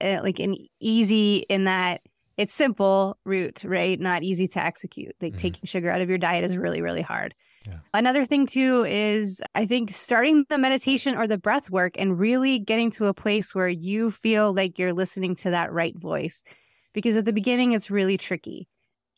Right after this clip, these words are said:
Speaker 1: we're so used to, uh, listening to other people instead of going to ourselves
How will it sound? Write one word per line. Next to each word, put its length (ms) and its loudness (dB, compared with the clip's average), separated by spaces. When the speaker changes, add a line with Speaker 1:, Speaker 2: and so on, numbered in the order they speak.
Speaker 1:
we're 80 2
so 240 2
used 380 0
to, 520 2
uh, 600 -2
listening 500 2
to 140 0
other 200 0
people 600 2
instead 400 0
of 220 2
going 300 2
to 140 -2
ourselves 800 0